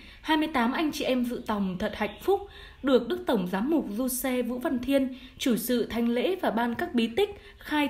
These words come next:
tâm Kitô giáo. Hôm nay, các anh chị em chính thức trở về, sống trong tình con Chúa và gia nhập vào giáo hội Công giáo.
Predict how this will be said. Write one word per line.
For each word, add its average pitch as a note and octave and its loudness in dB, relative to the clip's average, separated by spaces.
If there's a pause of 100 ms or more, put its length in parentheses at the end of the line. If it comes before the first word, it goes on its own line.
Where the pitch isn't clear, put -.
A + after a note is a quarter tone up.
tâm C#4 2
Kitô C#4 0
giáo. A#3 2 (540)
Hôm D4+ 4
nay, D4+ 2 (360)
các F4+ 4
anh E4 4
chị D#4 -2
em C4+ 2
chính B3 0
thức F#4 0
trở A#3+ 0
về, F3+ 4 (220)
sống A#3+ 2
trong C#4+ 2
tình B3 0
con A#3+ 2
Chúa A#3+ 4 (380)
và A3+ 4
gia C#4 0
nhập C4 4 (120)
vào G3 0
giáo G3+ 0
hội C#4+ 2
Công A#3 0
giáo. G#3 2